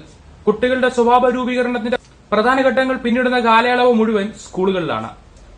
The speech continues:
ഓരോ ദിവസവും ഏഴ് മണിക്കൂർ വീതം കുട്ടികൾ സ്കൂളുകളിൽ സമയം ചിലവിടുന്നുണ്ട്. വ്യക്തിത്വത്തെക്കുറിച്ചും വ്യക്തി സ്വാതന്ത്ര്യത്തെക്കുറിച്ചും അത് ഹനിച്ചാലുള്ള ശിക്ഷയെക്കുറിച്ചും ശരിയായ അവബോധം വിദ്യാഭ്യാസത്തിലൂടെ ഇവർക്ക് നൽകിയിരുന്നെങ്കിൽ ഒരു പരിധിവരെ ക്രിമിനൽ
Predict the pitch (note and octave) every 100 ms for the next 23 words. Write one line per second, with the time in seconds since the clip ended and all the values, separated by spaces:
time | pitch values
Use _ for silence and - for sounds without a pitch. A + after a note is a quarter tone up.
0 | - E3+ A3 A3 A3+ A3+ A3 A3 A3 F#3
1 | G#3+ B3 A#3 A#3 A#3 A#3+ A#3 A#3 A3+ G#3+
2 | A3 A3+ A3 G#3+ G#3+ A3 A3 A3 G#3+ G3+
3 | G#3 G#3 F#3 E3+ D3 A2 G#2 - - -
4 | - - - - - E3+ G#3 D#4 D4 D4
5 | D4 D4 C4+ G#3 G3+ - - G#3 G#3+ C#4
6 | C#4 B3+ B3+ C4+ C4 C4 C4+ C4 G3 F3+
7 | G3 - - - G#3+ A#3 A#3 A#3+ C#4+ C#4
8 | C4 B3+ - A3+ C4+ C4+ B3+ A3+ F#3 D3+
9 | - - - - - G#3+ B3 B3+ B3+ -
10 | G3+ A3 A#3+ C4 C4 G#3+ F#3 B3+ C4 C4
11 | A3+ B3 A#3+ A3+ G3 A3+ A3+ G#3+ G#3 B3
12 | A#3 G3+ D3 F#3+ - - - - - -
13 | - F#3+ C4+ C4 B3+ C4 C4+ B3+ B3+ A#3+
14 | A3+ A3+ C4